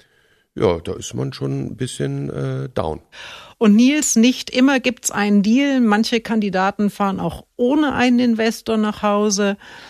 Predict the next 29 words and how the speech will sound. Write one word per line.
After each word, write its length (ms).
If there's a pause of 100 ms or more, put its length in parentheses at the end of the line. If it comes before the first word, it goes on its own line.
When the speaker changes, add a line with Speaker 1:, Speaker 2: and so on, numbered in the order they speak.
(200)
Speaker 2:
Äh, 220
du 120
hast 140
das 120
vorhin 200
schon 180
ganz 240
kurz 340 (100)
angedeutet, 680
aber 160
es 180
gibt 220
tatsächlich 800
Lebensträume, 1120
die 120
da 140
zerplatzen. 720 (600)
Speaker 1:
Ja. 240 (1300)
Speaker 2:
Kannst 240
Speaker 1:
Das 60
Speaker 2:
du 60
Speaker 1:
ist 260
Speaker 2:
ein, 320
ein, 160
Speaker 1:
hm. 260
Speaker 2:
ein, 180
eine 220
Geschichte 340
erzählen? 460